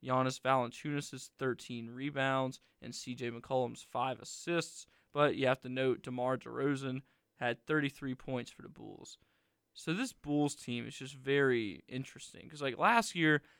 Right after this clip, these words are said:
they were very good, started slipping towards the end of the year and lost to the Bucks, and I think the first round. Yeah, first round. Um, so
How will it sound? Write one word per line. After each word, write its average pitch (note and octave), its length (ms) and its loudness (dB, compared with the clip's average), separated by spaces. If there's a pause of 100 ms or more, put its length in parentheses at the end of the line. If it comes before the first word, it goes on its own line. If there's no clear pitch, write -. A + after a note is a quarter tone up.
(220)
they D#3 100 8
were C#3+ 340 6
very D#3 400 6
good, B2+ 400 4
started D#3 380 4
slipping D3 400 -4
towards C3 320 -2
the B2+ 140 -4
end B2+ 100 -4
of - 140 -18
the A#2+ 80 -14
year B2 320 -4
and B2 120 -8
lost A#2+ 300 -2
to - 80 -20
the A2 80 -12
Bucks, C3+ 460 4
and G#2 80 -10
I F#2+ 40 -10
think - 360 -8
the - 80 -12
first B2 400 -6
round. D#3+ 400 6 (300)
Yeah, - 120 -6
first - 320 -8
round. B2+ 240 -4 (300)
Um, B2 340 -8 (920)
so D3 440 4